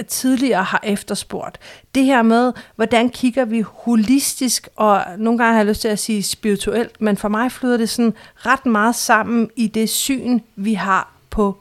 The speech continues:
kvindekroppen. Så hvis nu du sidder og er en skøn lytter af hankøn, så vil jeg bare sige til dig, måske var der faktisk også rigtig meget for dig at hente i den her episode.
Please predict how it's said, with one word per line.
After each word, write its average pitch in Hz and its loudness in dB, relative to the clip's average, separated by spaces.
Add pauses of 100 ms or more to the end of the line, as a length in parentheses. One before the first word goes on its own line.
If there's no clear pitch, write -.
kvindekroppen. 190 -8 (840)
Så 220 4
hvis 220 0
nu 262 2
du 269 0
sidder 254 2
og 202 2
er 196 -4
en 196 -4 (180)
skøn - 0
lytter 220 2
af 185 -2
hankøn, 233 -4 (200)
så 226 2
vil 220 2
jeg 208 4
bare 202 0
sige 220 -6
til 208 -2
dig, 208 0
måske 220 -6
var - -6
der - -6
faktisk 226 -6
også 214 -2 (160)
rigtig 220 -2
meget 196 -2
for - -12 (140)
dig 233 0
at 269 0
hente 196 -4
i 208 -8
den 185 -6
her 190 -4
episode. 175 -10